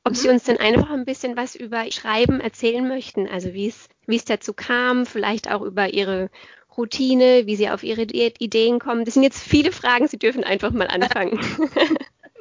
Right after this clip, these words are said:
Speaker 2: Alles auf einmal?
Speaker 1: <laughs> Nein.
Speaker 2: Also, ja, ich schreibe jetzt zwei Bücher im Jahr.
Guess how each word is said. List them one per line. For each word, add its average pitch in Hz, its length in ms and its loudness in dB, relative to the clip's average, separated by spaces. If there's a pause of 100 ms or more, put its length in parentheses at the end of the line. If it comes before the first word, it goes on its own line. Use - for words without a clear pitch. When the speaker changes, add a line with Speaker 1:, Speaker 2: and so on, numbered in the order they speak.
(160)
Speaker 2:
Alles 262 300 2
auf 214 140 0
einmal? 240 360 -6 (260)
Speaker 1:
<laughs> - 240 -14
Nein. 262 180 2 (920)
Speaker 2:
Also, 247 300 0 (200)
ja, 220 220 -6
ich 247 220 -18
schreibe 226 400 -8
jetzt 202 400 -12
zwei 180 220 -12
Bücher 220 360 -14
im 185 140 -16
Jahr. 170 320 -12